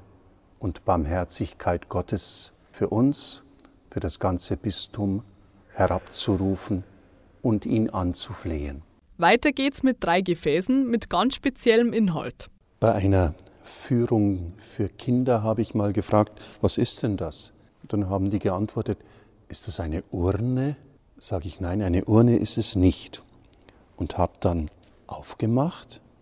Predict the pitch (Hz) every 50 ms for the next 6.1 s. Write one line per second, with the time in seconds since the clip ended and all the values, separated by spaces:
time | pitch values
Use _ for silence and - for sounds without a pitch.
0 | _ _ _ _ _ _ - - - - - - - - - - - - - -
1 | - - - - - - - _ - - - - 107 98 90 85 - - 90 85
2 | 85 85 82 87 82 69 - - - - - - - 87 82 90 87 - - -
3 | - 92 87 82 73 78 80 - - 78 - - - 120 120 110 - 104 92 -
4 | - - - 127 113 - - - - 98 - - 101 90 87 90 - - - 175
5 | 151 156 147 120 107 104 98 - - 101 101 101 90 - - - - 165 165 151
6 | - -